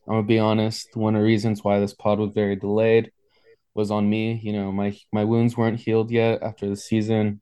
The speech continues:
It took it very hard. Dev told me get over it. Still couldn't get over it. After some youth camps, hanging out with the kids, I finally got over it. You know, you can't,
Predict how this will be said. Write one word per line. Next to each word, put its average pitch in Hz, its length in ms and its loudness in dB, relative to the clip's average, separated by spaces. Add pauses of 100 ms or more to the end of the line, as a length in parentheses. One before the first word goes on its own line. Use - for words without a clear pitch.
(120)
It - 40 -20
took 107 200 -2
it 110 60 2
very 104 280 4
hard. 107 400 4 (680)
Dev 107 180 0
told 110 240 0
me 110 80 2
get 104 160 2
over 107 320 4
it. 107 260 0
Still 101 280 -4
couldn't 107 220 0
get 104 120 2
over 104 320 2
it. 107 220 2 (680)
After 104 300 0
some 104 220 -4
youth 113 220 0
camps, 117 360 -2
hanging 110 260 -2
out 110 80 -2
with 104 140 -2
the 104 80 -4
kids, 104 340 0
I 104 80 0
finally 104 300 -2
got 101 180 -2
over 104 320 0
it. 101 100 -4
You 104 100 -6
know, 104 100 -2
you 101 120 -4
can't, 113 360 -2